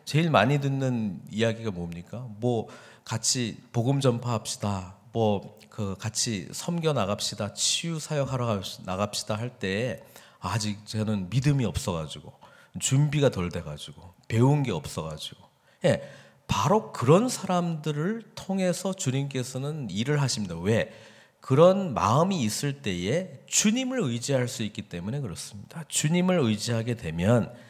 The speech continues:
주님께서 그 일을 감당할 수 있는 뭘 주시겠다고 일 절에 말씀하고 있습니까? 권능을 주시겠다고 말씀하셨어요. 거기에 능력이 있다는 것을 의지하고 나가는 것이 참된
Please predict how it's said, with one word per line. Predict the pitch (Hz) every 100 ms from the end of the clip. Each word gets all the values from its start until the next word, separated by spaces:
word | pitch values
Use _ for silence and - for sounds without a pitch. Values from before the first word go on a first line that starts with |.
| - _
주님께서 | - 123 139 127 117 - 131
그 | 131 113
일을 | 127 101 110 127
감당할 | - 104 127 139 131 117
수 | -
있는 | 127 127
뭘 | 98 117
주시겠다고 | 110 98 101 92 98 95 101
일 | 92
절에 | 87 104 98
말씀하고 | 78 76 - 85 78
있습니까? | 71 - 80 76 - 135 - - - _ _
권능을 | - 98 117 127 131
주시겠다고 | 113 95 - 85 - 87
말씀하셨어요. | 87 73 - 78 82 87 - - - - - - - -
거기에 | - 120 123 165
능력이 | 170 139 127 123 113
있다는 | - 101 98
것을 | 95 95 95
의지하고 | 85 120 127 139 127 120 123
나가는 | 82 85 107 123 117
것이 | 92 - - 165 - - - _ -
참된 | - 190 185 147 101 120